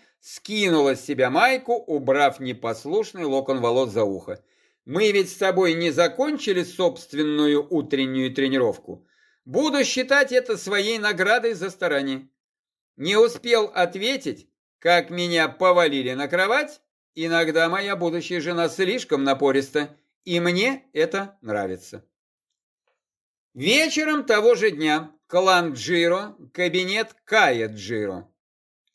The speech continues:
Сидя за своим столом, Кай печатал что-то, не отрываясь от экрана ноутбука.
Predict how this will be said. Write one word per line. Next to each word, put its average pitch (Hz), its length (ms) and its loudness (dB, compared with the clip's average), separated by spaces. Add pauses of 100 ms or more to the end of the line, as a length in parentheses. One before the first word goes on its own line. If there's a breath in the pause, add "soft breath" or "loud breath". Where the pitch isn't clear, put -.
(560)
Сидя 277 460 4
за 214 160 2
своим 214 380 -2
столом, 226 640 0
Кай 190 260 2
печатал 214 680 -4
что-то, 185 420 -6
не 160 120 0
отрываясь 151 640 2
от 143 140 -2
экрана 143 420 -4
ноутбука. 110 720 -6